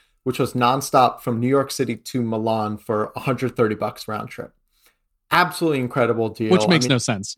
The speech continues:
Speaker 2: <laughs>
Speaker 1: No sense at all. That's a flight that ought to cost, that generally costs closer to a thousand bucks, at least certainly at the time.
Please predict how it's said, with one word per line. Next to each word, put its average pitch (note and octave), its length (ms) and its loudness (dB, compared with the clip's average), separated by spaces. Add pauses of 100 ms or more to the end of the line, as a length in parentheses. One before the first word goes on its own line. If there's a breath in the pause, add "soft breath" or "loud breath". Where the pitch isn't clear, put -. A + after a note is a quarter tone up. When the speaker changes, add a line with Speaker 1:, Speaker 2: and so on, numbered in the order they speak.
Speaker 2:
<laughs> - 80 -10
Speaker 1:
No G#3 280 6
sense C#3+ 340 0
at A2+ 60 2
all. - 280 -8
That's G#3+ 280 6
a F3+ 60 6
flight D3 340 4
that B2+ 100 4
ought B2 160 6
to A#2+ 80 2
cost, A2+ 480 -2
that C3 180 2
generally C#3 480 4
costs A#2 320 0
closer A#2+ 240 2
to A2+ 140 -4
a G#2+ 40 -4
thousand A#2 440 -6
bucks, - 320 -8
at C#3+ 100 4
least C#3+ 220 4
certainly D3 340 4
at A#2+ 120 0
the A#2 60 -6
time. A2+ 400 -4